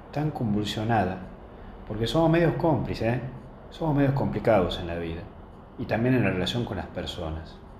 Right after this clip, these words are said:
Por eso no te tragues las cosas.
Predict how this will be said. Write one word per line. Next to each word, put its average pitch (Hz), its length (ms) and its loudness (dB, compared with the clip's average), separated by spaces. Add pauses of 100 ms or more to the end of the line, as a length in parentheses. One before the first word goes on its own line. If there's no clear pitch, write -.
(960)
Por 151 80 0
eso 139 380 6
no 139 120 4
te 143 100 0
tragues 135 360 4
las - 160 -2
cosas. - 680 -6